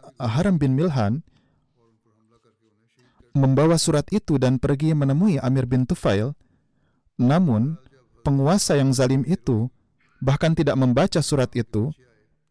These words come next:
dan menyerang beliau sehingga mensyahidkan beliau.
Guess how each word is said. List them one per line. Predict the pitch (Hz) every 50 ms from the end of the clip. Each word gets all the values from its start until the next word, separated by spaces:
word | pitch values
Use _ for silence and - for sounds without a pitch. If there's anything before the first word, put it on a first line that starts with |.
| _ _
dan | 139 135 143 147
menyerang | 143 135 139 165 190 170 151 139
beliau | 127 139 185 202 151 107 104 - - - _ _ _ _ -
sehingga | - - 143 135 135 131
mensyahidkan | 135 135 135 - 143 135 170 - - 185 147
beliau. | 127 120 113 113 104 98 107 123